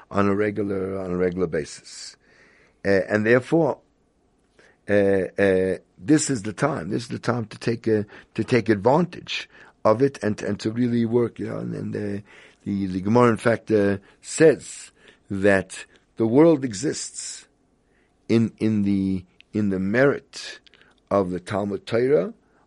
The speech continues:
of children. Shel hevel, hevel piyam shel, shel tnekes shel beis Rabban. The fact that children are learning, that's what,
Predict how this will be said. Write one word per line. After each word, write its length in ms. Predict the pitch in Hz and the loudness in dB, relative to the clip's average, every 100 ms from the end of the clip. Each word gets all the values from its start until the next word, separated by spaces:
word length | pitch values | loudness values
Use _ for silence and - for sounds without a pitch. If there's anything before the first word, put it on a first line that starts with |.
| _ | _
of 180 | 98 90 | -4 -4
children. 480 | - 110 90 71 76 _ _ _ _ _ _ | 0 0 0 -6 -16 _ _ _ _ _ _
Shel 260 | - 95 95 | -12 -8 -6
hevel, 440 | 95 127 131 113 | -4 0 0 0
hevel 260 | 101 117 107 | -2 -4 -2
piyam 280 | 113 107 95 | -2 -2 -2
shel, 180 | 95 | -6
shel 280 | 87 - 92 | -6 -2 -2
tnekes 380 | - 110 110 101 | 2 2 2 -2
shel 160 | - 92 | -6 -4
beis 220 | 87 - | -4 -2
Rabban. 300 | 92 76 57 - - - | -2 -2 -10 -20 -20 -16
The 100 | - | -8
fact 260 | - 120 - | -4 -4 -4
that 160 | 104 | -8
children 400 | - 156 151 127 | 0 2 2 0
are 160 | - 120 | -2 0
learning, 440 | 123 165 160 135 - - - | 2 2 2 -2 -6 -18 0
that's 320 | 123 143 - | 2 2 2
what, 240 | 123 113 | 2 2